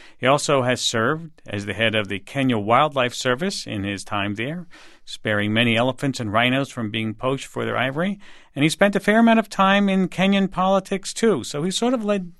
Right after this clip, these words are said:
three different lives, and he's here with us to talk about it. Richard Leakey is founder of the Turkana Basin Institute in Kenya, where he lives. He's a professor at Stony Brook University in Stony Brook, New York,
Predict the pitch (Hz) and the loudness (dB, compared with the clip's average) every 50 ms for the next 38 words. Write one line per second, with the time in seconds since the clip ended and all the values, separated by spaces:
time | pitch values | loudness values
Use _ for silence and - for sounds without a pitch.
0 | _ - - - 226 269 269 262 247 - 226 208 175 160 165 190 175 151 104 - | _ -10 -2 2 4 6 6 6 4 4 2 0 0 2 2 2 2 0 -2 -4
1 | - - - - 95 95 98 - - 139 143 139 139 135 135 131 127 139 139 - | -8 -14 -14 -12 -10 -10 -10 -8 -6 -6 -4 -4 -6 -6 -8 -8 -8 -8 -10 -10
2 | - 120 - - 131 131 123 - 113 113 127 143 160 156 - - - - - - | -10 -10 -8 -6 -6 -6 -6 -6 -6 -4 -4 -4 -6 -10 -14 -18 -20 -20 -20 -20
3 | - - - 160 160 160 - 170 156 143 165 190 196 - 170 139 123 113 - - | -20 -8 -4 -4 -4 0 0 -2 0 2 2 2 2 2 0 0 0 0 -2 0
4 | - 143 147 185 208 202 170 151 131 117 139 160 160 175 160 - - 139 120 - | 2 2 4 4 4 2 2 0 2 2 2 2 2 0 -2 -4 -4 -6 -6 -4
5 | - 139 139 139 127 117 127 143 151 139 - 135 127 - - 151 156 151 - - | -2 0 0 0 0 0 -2 -2 -2 -2 -4 -4 -6 -2 0 0 0 0 -2 -4
6 | 135 - - 135 131 113 117 113 110 104 - - 151 151 156 175 202 208 202 - | -8 -6 -4 -4 -2 -2 -2 -4 -4 -6 -4 -2 0 0 2 2 2 0 -2 -6
7 | - - - - - - - - 110 104 98 104 104 95 101 120 139 170 170 190 | -12 -20 -20 -20 -20 -20 -12 -6 -4 -2 0 0 0 0 2 4 4 4 2 0
8 | - - - 117 101 - 104 98 - - 95 - - 117 107 - - 110 101 - | -4 -6 -6 -6 -4 -4 -4 -4 -4 -8 -8 -4 -2 -2 -2 -2 -6 -10 -10 -10
9 | - - - 120 120 120 120 113 104 110 120 110 107 - 113 107 104 92 104 113 | -10 -8 -6 -4 -2 -2 -2 -2 -2 -2 -2 -2 -2 -4 -4 -4 -4 -2 -4 -4
10 | 113 - - 120 110 101 95 92 - - - 110 104 101 95 101 104 90 - - | -4 -4 -6 -8 -8 -8 -8 -8 -10 -8 -6 -4 -4 -4 -4 -6 -8 -10 -8 -10
11 | 95 92 92 98 113 131 135 - - | -8 -8 -6 -4 -2 -4 -4 -4 -8